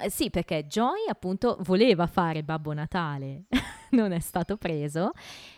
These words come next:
e si trova a fare l'elfo, quindi un aiutante, e trova questa mamma super sexy che ha due figli.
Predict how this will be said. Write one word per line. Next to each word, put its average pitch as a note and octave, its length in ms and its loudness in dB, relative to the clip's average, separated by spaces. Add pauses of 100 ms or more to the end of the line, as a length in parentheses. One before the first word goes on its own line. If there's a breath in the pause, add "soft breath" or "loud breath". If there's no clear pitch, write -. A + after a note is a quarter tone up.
(160 loud breath)
e B3+ 100 2
si C#4+ 160 0
trova D#3 200 2
a D#3 60 0
fare D3+ 260 -2
l'elfo, D3+ 440 -4
quindi C#3 240 -4
un C#3+ 80 -4
aiutante, C#3 600 -4
e - 20 -6
trova C3 300 -10
questa - 320 -8
mamma C#3+ 400 -4
super D#3 340 -6
sexy - 680 -8
che - 120 2
ha D#3 80 4
due E3+ 180 4
figli. C3+ 480 -4